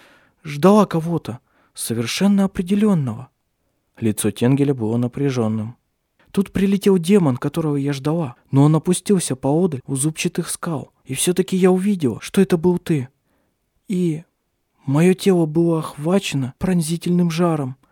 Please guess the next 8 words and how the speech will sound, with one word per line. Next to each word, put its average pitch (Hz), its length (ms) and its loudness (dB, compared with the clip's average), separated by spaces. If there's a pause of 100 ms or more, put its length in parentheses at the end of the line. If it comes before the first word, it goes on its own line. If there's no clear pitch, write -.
(100)
и 165 140 -4
тут 190 220 0
я 180 100 6
проснулась. 165 680 -2 (680)
Это 123 260 -2
был 185 180 2
первый 165 380 0
сон". 147 340 -6